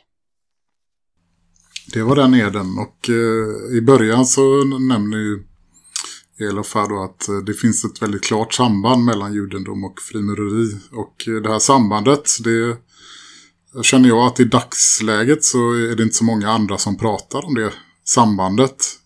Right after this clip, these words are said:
Eh, och det finns ju många nationella, eh, som tillhör frimureriet också då och, och säger sig kämpa då för, eh, svenska,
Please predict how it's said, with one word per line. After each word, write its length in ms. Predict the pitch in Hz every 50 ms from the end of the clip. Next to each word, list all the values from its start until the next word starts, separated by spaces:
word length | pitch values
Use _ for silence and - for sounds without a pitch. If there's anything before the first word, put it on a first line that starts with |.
| _ -
Eh, 240 | 107 104 104 104 104
och 60 | 107
det 80 | 156 156
finns 240 | - 156 - -
ju 40 | 127
många 420 | 131 127 117 107 104 104 107 107 110 - _ _ _ _ - - - - - - _ _ _
nationella, 580 | 110 110 - - 131 131 120 101 98 104 120 139
eh, 880 | 147 151 156 147 147 143 135 131 131 139 123 120 117 113 113 113 113 110 107 101 104
som 320 | - - - - 120 113 113 110 104 107 107 101 101 113 - _
tillhör 300 | - 117 104 95 113 127
frimureriet 720 | 127 - 143 135 139 139 143 135 117 101 98 95 - -
också 320 | - 104 - - - 160 156
då 80 | 127
och, 500 | 104 101 104 107 117 131 127 110 117 120
och 140 | 110 101 92
säger 280 | - - - 104 104 98
sig 100 | 107 98
kämpa 360 | - 117 104 92 95 - 101
då 100 | 101 92
för, 260 | - - 95 98 95 92 95 95 95 95 95 98 101
eh, 60 | 104 110
svenska, 600 | - - 117 104 98 - - - 104 98 98